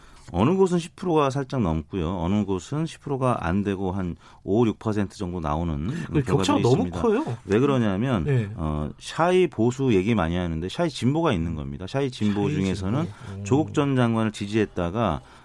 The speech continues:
Speaker 1: 아, 여론조사에서 조국 전 장관을 지-, 뭐, 지지하거나 혹은 열린민주당을 지지한다고 얘기하기가 좀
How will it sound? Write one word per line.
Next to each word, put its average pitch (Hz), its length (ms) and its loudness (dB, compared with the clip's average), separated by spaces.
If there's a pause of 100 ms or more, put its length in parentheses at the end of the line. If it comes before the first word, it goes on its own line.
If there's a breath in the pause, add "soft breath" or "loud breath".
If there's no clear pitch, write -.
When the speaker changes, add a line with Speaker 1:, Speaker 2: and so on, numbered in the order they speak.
Speaker 1:
아, 80 400 -2 (580 soft breath)
여론조사에서 135 800 2 (380)
조국 117 200 -6
전 113 180 2
장관을 101 480 0
지-, - 220 -20
뭐, 85 140 -2
지지하거나 82 460 -2
혹은 127 240 0
열린민주당을 107 640 2
지지한다고 113 580 2
얘기하기가 95 400 0
좀 110 240 -6